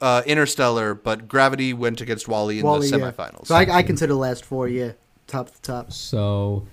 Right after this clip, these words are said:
Speaker 3: whew, that's tough. Wall-E is one of my favorite Pixar movies. I think I might have agreed with you guys, even though Gravity I prefer over Interstellar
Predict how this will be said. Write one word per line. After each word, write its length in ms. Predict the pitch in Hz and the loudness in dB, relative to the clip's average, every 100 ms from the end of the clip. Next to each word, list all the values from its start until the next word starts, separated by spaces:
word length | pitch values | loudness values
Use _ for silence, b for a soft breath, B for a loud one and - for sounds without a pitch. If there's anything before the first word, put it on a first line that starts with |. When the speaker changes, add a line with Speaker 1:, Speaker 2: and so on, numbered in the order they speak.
| b b b b - - | b b b b -20 -8
Speaker 3:
whew, 240 | 160 117 87 | -4 -2 -2
that's 220 | 127 113 | -6 -4
tough. 340 | - 95 - - | -4 -4 -6 -12
Wall-E 360 | 147 120 165 131 | -4 -2 0 0
is 100 | 113 | 0
one 140 | 120 120 | -2 -2
of 40 | |
my 120 | 107 | -2
favorite 280 | 101 104 98 | -2 -2 -4
Pixar 280 | 107 104 113 | -6 -6 -4
movies. 420 | 113 131 143 143 - | -4 -4 -6 -8 -6
I 120 | 208 | -4
think 180 | 202 151 | -4 -4
I 20 | |
might 200 | 156 135 | -4 -2
have 120 | 107 | -2
agreed 280 | 92 90 98 | -4 -4 -4
with 180 | 95 87 | -4 -4
you 60 | 92 | -4
guys, 260 | 92 90 | -4 -4
even 260 | - 120 123 | -4 -2 0
though 340 | 120 110 101 - | -2 -2 -6 -12
Gravity 680 | - 104 101 101 101 98 - - | -6 -4 -2 0 0 -2 -4 -6
I 80 | |
prefer 440 | 95 104 95 104 90 | -4 -4 -4 -4 -2
over 240 | 90 92 | -4 -4
Interstellar 580 | - 92 98 - - - | -6 -6 -6 -8 -8 -8